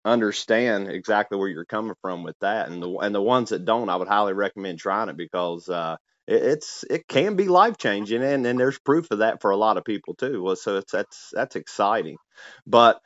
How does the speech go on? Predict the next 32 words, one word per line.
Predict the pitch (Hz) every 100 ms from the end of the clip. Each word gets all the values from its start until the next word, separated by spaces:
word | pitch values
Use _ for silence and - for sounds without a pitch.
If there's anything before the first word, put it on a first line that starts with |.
| - - _ _ - -
before | 131 135 - 185 226
we | 233 190
get | 196 196
into | 190 185 - 190 143
a | 113
full | - 190 180
recap | 165 165 - 151 147 143 -
of | -
what | 113 143 151
you | 151
wanna | 143 135
share | - 139 127
with | 127 123
us | 117 120
about | 107 113 110
your | 110
win, | 110 117 110
I | 127
wanna | 151 143 131
go | 113 117 113
over | 113 104 95
a | 92
few | - 131
stats | 135 - - 120 117 - -
for | 104
the | 98
ones | 101 107 131 131 131 127 -
that | 82 - 92
don't | 127 151
know | 143 143 143
Eric | 127 131 -
Cormack. | - 117 113 104 101 98